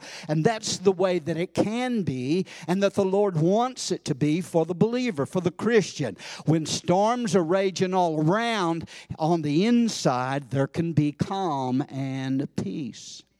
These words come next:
Jesus experienced that in the storm on the boat when he was asleep and the disciples were having a fit. But Jesus was asleep. So human happiness is dependent on circumstances, but Jesus gives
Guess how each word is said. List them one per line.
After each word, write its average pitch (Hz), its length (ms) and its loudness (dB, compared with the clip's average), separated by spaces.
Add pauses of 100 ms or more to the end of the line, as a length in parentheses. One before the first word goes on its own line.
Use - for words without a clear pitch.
(220)
Jesus 165 480 -4
experienced 139 640 -4
that 139 160 -6
in 135 80 -6
the 123 60 -6
storm 135 440 -6
on 139 80 -4
the 160 80 -6
boat 254 300 2
when 127 120 -6
he 156 120 2
was 147 180 -6
asleep 226 600 -2 (420)
and 156 100 0
the 143 80 2
disciples 160 840 -2
were 127 260 -2
having 139 380 -6
a 151 40 -2
fit. - 460 -10 (1300)
But 139 180 -4
Jesus 139 560 -4
was 131 220 -10
asleep. 117 600 -12 (720)
So 156 220 2
human 226 500 0
happiness 165 720 0
is 151 160 -2
dependent 147 500 -2
on 139 140 -2
circumstances, 135 1120 -6
but 180 280 -4
Jesus 214 600 -2
gives 127 540 -8